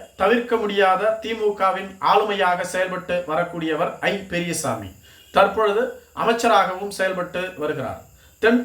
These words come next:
தமிழகத்தில் மிகப்பெரிய தலைவராக வலம் வருகிறார். திண்டுக்கல் மாவட்டம் அ தி மு கவின் கோட்டை என்று கூறிக்கொண்டிருந்தவர்கள்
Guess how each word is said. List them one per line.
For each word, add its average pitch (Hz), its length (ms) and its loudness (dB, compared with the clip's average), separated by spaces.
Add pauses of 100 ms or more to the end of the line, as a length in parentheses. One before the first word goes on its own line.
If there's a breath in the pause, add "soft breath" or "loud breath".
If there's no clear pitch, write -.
தமிழகத்தில் 214 540 0 (200)
மிகப்பெரிய 214 520 0 (340)
தலைவராக 196 600 2 (160)
வலம் 180 320 -2
வருகிறார். 123 400 -6 (460 soft breath)
திண்டுக்கல் 254 500 2
மாவட்டம் 208 420 0 (160)
அ 220 40 4 (100)
தி 233 140 -2
மு 220 100 0 (100)
கவின் 196 300 0
கோட்டை 220 280 2 (200)
என்று 185 220 -4 (120)
கூறிக்கொண்டிருந்தவர்கள் 180 960 0